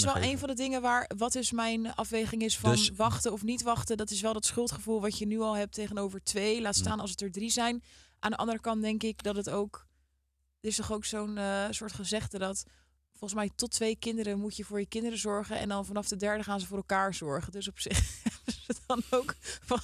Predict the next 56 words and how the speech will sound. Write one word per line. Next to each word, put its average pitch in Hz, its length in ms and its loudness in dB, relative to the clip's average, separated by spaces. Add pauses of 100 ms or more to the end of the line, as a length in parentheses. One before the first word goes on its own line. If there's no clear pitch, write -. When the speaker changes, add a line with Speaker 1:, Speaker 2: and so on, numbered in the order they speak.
Speaker 2:
elkaar 254 460 4
wat 196 140 -4
aandacht. - 480 -2
Speaker 1:
Ja, 104 240 8
oké, - 200 2
maar 92 160 2
daar 101 140 2
kan 107 160 4
je 107 80 6
niet, 117 380 0
dat 107 180 4
kan 117 100 8
je 117 60 6
niet 131 140 6
meenemen 139 360 6
in 127 60 6
je 127 60 6
afweging 120 440 6
om 113 140 4
wel 113 160 6
of 104 100 2
geen 101 200 2
kind 98 260 0 (160)
Speaker 2:
Nee, 269 240 4
Speaker 1:
of 285 60 6
erbij 285 160 4
Speaker 2:
precies. 196 200 6
Speaker 1:
te 269 60 4
nemen. 254 160 4
Speaker 2:
Dus 208 100 0
niet 247 160 2
voor 254 100 -2
de 247 60 4
derde. 233 280 4
Maar 208 200 2
na 220 140 4
de 240 80 2
derde 220 240 2
kunnen 226 240 0
we 214 60 0
dan 208 100 0
wel 220 320 0 (220)
concluderen 190 420 -2
dat 185 140 -2
we 190 60 -4
net 196 160 0
zo - 60 0
goed - 160 -2
voor 190 100 -4
de 185 80 -2
vierde 202 200 -4
en 190 60 0
de 185 60 -4
vijfde 196 300 -2
kunnen - 220 -6
gaan. - 180 0